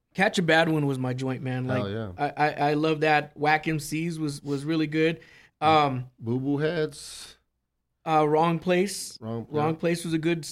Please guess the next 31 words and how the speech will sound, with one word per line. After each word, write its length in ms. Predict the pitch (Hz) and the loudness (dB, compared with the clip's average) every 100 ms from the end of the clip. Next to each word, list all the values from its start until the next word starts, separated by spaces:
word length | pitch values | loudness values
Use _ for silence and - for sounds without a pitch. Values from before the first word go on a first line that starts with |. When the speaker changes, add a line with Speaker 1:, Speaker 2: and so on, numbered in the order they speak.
| - 156 | -10 -2
Speaker 1:
good 180 | 175 | -2
song. 280 | 175 170 175 123 | 0 -2 -4 -6
Speaker 2:
At 200 | 135 - | -12 -10
the 80 | 180 | -8
wrong 480 | 120 151 190 185 - | -4 -4 -4 -8 -12
time. 420 | - 180 208 - - | -14 -10 -10 -12 -6
Speaker 1:
Yeah, 560 | 156 180 151 - 175 180 | 2 4 4 2 0 2
I, 80 | |
I 20 | 185 | 4
mean, 320 | 208 185 - - 165 | 4 2 -4 -12 -2
Del, 340 | 170 247 247 | 2 2 0
Del 320 | 160 185 254 277 | 0 0 0 2
was, 280 | 233 170 180 | 0 2 2
uh, 300 | 156 139 127 - | 2 0 -2 -2
you 120 | 226 | 2
know, 260 | 190 160 156 - _ - _ _ _ _ _ _ - | 4 2 0 -10 _ -20 _ _ _ _ _ _ -4
I 120 | 185 | 2
was 140 | 285 226 | 2 2
a 60 | |
fan 300 | 196 196 196 | 2 4 4
with 80 | 185 | 4
him 180 | 180 180 | 2 2
'cause 220 | 170 151 | 0 -2
he 160 | 175 247 | -2 -2
was, 240 | 294 214 | -2 0
uh, 580 | 196 156 139 131 131 - _ - | 2 4 2 0 -6 -10 _ -4
Ice 220 | 202 - | -4 -2
Cube's 280 | 233 208 - | -4 -4 -4
cousin, 380 | 226 202 131 | -6 -4 -4
right? 80 | 127 | 2
Speaker 2:
Yeah. 180 | 120 | 2